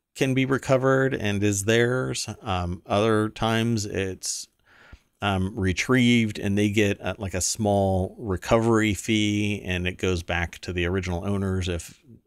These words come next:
they can be found, um, and or to the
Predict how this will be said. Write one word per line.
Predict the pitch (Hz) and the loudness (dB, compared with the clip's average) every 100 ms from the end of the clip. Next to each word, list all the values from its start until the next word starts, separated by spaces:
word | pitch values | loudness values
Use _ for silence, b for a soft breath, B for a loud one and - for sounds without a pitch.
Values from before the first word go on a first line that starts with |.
| 123 - | -20 -14
they | 113 92 | -4 -4
can | 95 | -4
be | 92 85 | -4 -4
found, | - 92 92 90 87 B B B B B B | -4 -4 -2 -2 -4 B B B B B B
um, | 92 82 80 82 - _ _ _ _ _ - | -6 -4 -4 -8 -12 _ _ _ _ _ -6
and | 107 98 90 | 0 0 0
or | 95 87 87 | 0 2 0
to | - 98 | -2 -6
the | 92 90 85 80 78 | -2 -2 -2 -4 -6